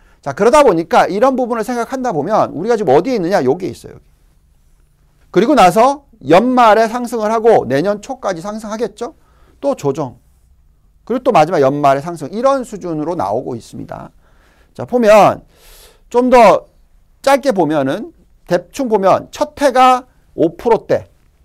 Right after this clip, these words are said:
둘째 해가 사점오 프로대. 그러니까 가장 수익률이 낮은 때입니다.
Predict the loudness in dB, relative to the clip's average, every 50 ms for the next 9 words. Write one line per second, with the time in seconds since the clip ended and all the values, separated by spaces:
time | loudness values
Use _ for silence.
0 | _ _ _ _ _ _ _ -6 -4 -4 -4 -6 _ 0 2 4 4 4 2 2
1 | 4 4 6 6 4 2 0 -8 _ _ _ _ _ _ _ _ _ _ _ -10
2 | -6 -6 -4 -2 0 0 0 0 -2 -4 -6 -12 -12 -12 -14 -18 -20 -18 -20 -20
3 | -12 -8 -4 0 0 0 0 -2 -6 -8 -8 -8 -6 -6 -6 -6 -4 -4 -2 -2
4 | -2 -2 -4 -6 -8 -10 -10 -10 -8 -6 -6 -8 -8 -10